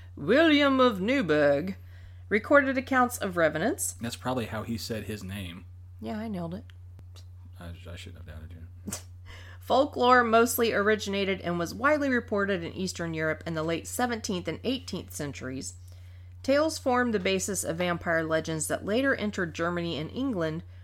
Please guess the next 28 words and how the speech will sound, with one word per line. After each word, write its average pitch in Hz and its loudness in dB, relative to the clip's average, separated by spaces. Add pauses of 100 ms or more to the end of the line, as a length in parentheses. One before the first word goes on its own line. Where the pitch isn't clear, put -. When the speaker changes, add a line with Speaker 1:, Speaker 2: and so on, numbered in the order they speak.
(160)
Speaker 1:
where 175 -2
they 185 2
were 170 2
subsequently 233 -2
embellished 165 0
and 156 -8
popularized. - -2 (720)
Now, 165 4
one 214 4
of 196 0
the 185 -4
earliest 330 2
recordings 175 -2
of 160 -2
vampire 151 2
activity 143 -2
came 226 -2
from 269 0
a 254 0
region 170 -4
of 151 -6
Istria 170 0
in 156 -6
modern 156 0
Croatia 151 0
in 139 -4
sixteen 175 -6
seventy-two. 147 -4